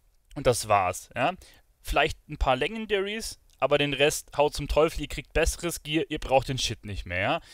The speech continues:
Haut es weg, Transmog habt ihr eh über das Transmog-System und selbiges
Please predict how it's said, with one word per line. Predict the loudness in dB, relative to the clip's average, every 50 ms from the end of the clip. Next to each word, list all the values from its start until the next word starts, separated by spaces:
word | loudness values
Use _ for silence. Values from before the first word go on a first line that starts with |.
| -20 -12 -2 4
Haut | 4 4 4 2
es | -2 -6 -2 0
weg, | 0 0 -2 -4
Transmog | -6 0 0 0 0 0 -6 -6 -6 -6 -4 -2
habt | -4 -4 -4 _ -12
ihr | -6 -6 -6
eh | -4 -4 -2 -2 -2 -4 _ _ _
über | _ -14 -10 -2 2 4 6 6 8 8 6 6 4 2 -2 -6 -10
das | -8 -8 -8 -6
Transmog-System | -4 -2 -4 -2 -2 -4 -6 -6 -6 -6 -10 -10 -10 -8 -4 -4 -2 -2 -4 -6 -12 -18 -20 -20 -18 -10
und | -6 -6 -4
selbiges | 0 4 6 6 6 6 4 0 -2 0 0 -2 -2 -4 -8 -14